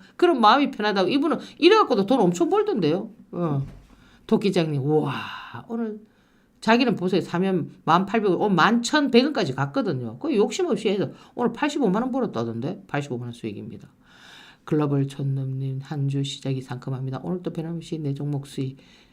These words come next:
내 종목이 막, 막 이게 아니에요. 전날 사가 왔는 거 아침에 푹 팔고 장중에 한 두 종목 탁 해주고. 어. 아,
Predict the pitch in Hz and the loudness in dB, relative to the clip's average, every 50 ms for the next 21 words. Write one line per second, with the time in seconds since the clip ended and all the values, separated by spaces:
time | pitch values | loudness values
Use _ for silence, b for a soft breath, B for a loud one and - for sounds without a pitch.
0 | b b b 160 185 214 196 294 339 359 381 339 269 240 247 247 - - - - | b b b 8 8 8 8 8 6 6 6 6 6 4 2 0 0 -4 2 6
1 | - 320 277 311 339 392 392 226 190 208 214 175 143 143 - - 359 427 392 349 | 6 6 8 8 8 8 8 8 8 6 4 4 4 6 8 8 10 10 10 8
2 | 240 - - - 233 269 381 359 240 226 247 277 311 269 190 135 101 135 135 - | 8 8 4 6 8 10 12 12 10 10 8 4 2 2 2 2 0 0 0 2
3 | 311 285 - - 139 127 123 117 123 123 135 147 - - - 349 359 349 330 214 | 2 2 2 0 -6 -6 -6 -4 -4 -4 -4 -6 -4 2 4 4 6 6 4 2
4 | - - - 180 180 185 185 302 294 220 175 175 165 - - 147 190 202 220 226 | 2 2 2 2 2 4 4 4 4 4 4 2 0 0 2 4 4 4 4 2
5 | 214 - - - 143 - - 151 147 220 226 240 156 104 90 - - - 135 127 | 0 -4 -12 -14 -14 -10 -10 -8 -6 -4 -2 -2 -2 -2 -4 -8 -10 -10 -10 -10
6 | 131 - - _ _ _ _ _ _ _ B B B B B B B B B B | -10 -14 -20 _ _ _ _ _ _ _ B B B B B B B B B B
7 | B B B B B B B B - 180 196 208 208 202 202 196 190 180 175 170 | B B B B B B B B 0 2 4 4 4 4 6 6 6 6 4 2
8 | - - | 0 -2